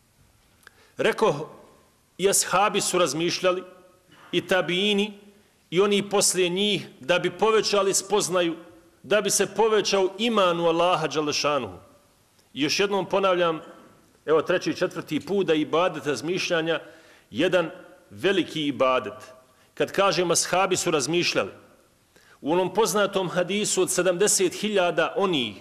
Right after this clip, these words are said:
koji će ući u džennet bez polaganja računa i bez kazne, kazao je to prisutnim ashabima Rasulullah sallallahu alejhi ve sellem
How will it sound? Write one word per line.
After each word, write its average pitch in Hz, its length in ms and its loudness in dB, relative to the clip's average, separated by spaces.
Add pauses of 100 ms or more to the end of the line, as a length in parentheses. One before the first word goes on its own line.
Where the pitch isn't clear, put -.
koji 165 240 2
će 180 260 0
ući 202 380 -2
u 190 80 0
džennet 180 380 0
bez 175 240 0
polaganja 190 640 2
računa 190 500 0
i 160 60 0
bez 160 240 -4
kazne, 135 420 -4 (1000)
kazao 196 420 2
je 190 120 0
to 202 220 2
prisutnim 196 500 -2
ashabima 185 640 0
Rasulullah 185 600 2
sallallahu 175 500 2
alejhi 175 140 0
ve 156 40 -2
sellem 151 420 0